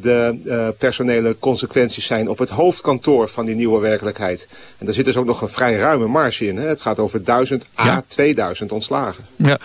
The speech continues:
Speaker 2: dan zijn de bonden enorm verrast over die duizend of misschien wel, eh, tweeduizend, eh, ontslagen.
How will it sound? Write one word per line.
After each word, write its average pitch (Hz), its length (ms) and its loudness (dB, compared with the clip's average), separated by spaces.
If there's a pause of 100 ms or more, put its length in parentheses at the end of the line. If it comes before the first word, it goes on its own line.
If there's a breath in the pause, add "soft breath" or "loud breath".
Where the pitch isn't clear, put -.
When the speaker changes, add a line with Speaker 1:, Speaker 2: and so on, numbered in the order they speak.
(140 loud breath)
Speaker 2:
dan 160 100 4
zijn 170 140 4
de 151 60 0
bonden 151 440 2
enorm 170 380 2
verrast 139 400 -2
over 165 440 2
die 165 300 2
duizend 165 560 0
of - 180 -2
misschien 147 260 2
wel, 135 240 4
eh, 143 160 2 (100)
tweeduizend, 143 720 0
eh, 135 160 4
ontslagen. 139 720 2